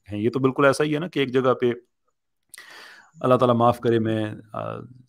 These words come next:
you know, just to explain, मैं बड़ी ग्रॉस एग्जांपल देने लगा हूँ कि कहीं पे प्रोस्टिट्यूशन अगर स्टैंडर्ड बन जाता है, प्रोस्टिट्यूशन स्टैंडर्ड बन जाता है, शादियाँ ख़त्म हो जाती हैं, सारा कुछ, तो एक आदमी कहे कि यार मुझे इस्लाम की समझ नहीं आती, ये एक स-,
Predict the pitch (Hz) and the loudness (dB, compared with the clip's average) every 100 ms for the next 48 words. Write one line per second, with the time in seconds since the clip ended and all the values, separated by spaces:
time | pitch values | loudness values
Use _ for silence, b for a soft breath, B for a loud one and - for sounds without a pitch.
0 | _ - - - 110 107 104 117 - 110 | _ -20 -20 -16 -12 -12 -4 -4 -2 -6
1 | - - 120 110 104 104 104 113 117 104 | -4 -2 0 0 -2 -4 0 0 0 -2
2 | 98 98 98 98 101 98 95 90 101 107 | -6 -6 -6 -6 -6 -6 -6 -10 -8 -6
3 | - - 113 120 131 135 - 120 123 117 | -6 -6 -4 0 0 0 -2 -2 -2 -2
4 | 123 151 139 123 - 127 135 135 110 98 | -2 -2 -4 -4 -4 0 0 2 0 -2
5 | 92 90 85 87 104 _ _ _ _ _ | -6 -10 -14 -16 -20 _ _ _ _ _
6 | _ _ _ _ _ _ _ _ - 113 | _ _ _ _ _ _ _ _ -6 -4
7 | - 113 139 160 135 127 110 110 101 90 | -4 -2 0 0 0 -2 -2 -2 -6 -8
8 | 85 90 90 113 113 _ _ _ _ - | -10 -12 -14 -16 -20 _ _ _ _ -6
9 | 117 117 135 - 113 104 95 95 104 101 | -2 0 0 0 -4 -4 -6 -8 -10 -8
10 | 104 110 110 104 - - 117 123 120 127 | -4 -4 -4 -10 -10 -6 0 0 0 0
11 | 113 120 120 120 120 123 - 107 131 120 | 0 0 -2 -2 -2 -2 -2 -6 -4 -4
12 | 117 117 107 101 104 113 123 120 - | -4 -4 -2 -4 -4 -4 -4 -6 -12